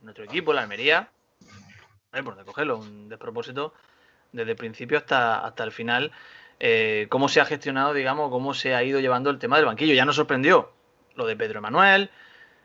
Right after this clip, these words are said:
eh, nos sorprendió que se mantuviese a Guti, eh,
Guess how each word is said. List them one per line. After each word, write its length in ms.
eh, 720
nos 180
sorprendió 340
que 80
se 100
mantuviese 600
a 80
Guti, 420
eh, 520